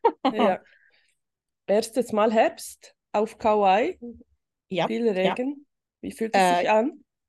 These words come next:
Speaker 1: äh, es ist, es ist sch-, ja, äh, es ist gewöhnungsbedürftig. Also mal ganz davon abgesehen, dass man überall jetzt schon, äh, nicht nur Herbstdekorationen in den Läden hat, sondern die Weihnachtsdekorationen in den Läden hat, dass überall in den Läden schon die Weihnachtsmusik läuft.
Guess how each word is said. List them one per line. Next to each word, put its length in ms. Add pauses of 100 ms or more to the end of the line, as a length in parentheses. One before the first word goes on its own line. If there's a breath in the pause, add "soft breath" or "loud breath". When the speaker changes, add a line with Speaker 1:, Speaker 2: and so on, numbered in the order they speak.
(920)
Speaker 1:
äh, 460
es 160
ist, 440
es 140
ist 140
sch-, 180 (600)
ja, 420 (120)
äh, 320 (300)
es 140
ist 160
gewöhnungsbedürftig. 1300
Also 160
mal 140
ganz 260
davon 280
abgesehen, 400
dass 160
man 120
überall 500 (580 soft breath)
jetzt 440
schon, 400
äh, 340
nicht 200
nur 100
Herbstdekorationen 1040
in 120
den 100
Läden 320
hat, 160
sondern 480
die 120
Weihnachtsdekorationen 960
in 80
den 80
Läden 260
hat, 140
dass 120
überall 240
in 80
den 140
Läden 220
schon 100
die 80
Weihnachtsmusik 600
läuft. 340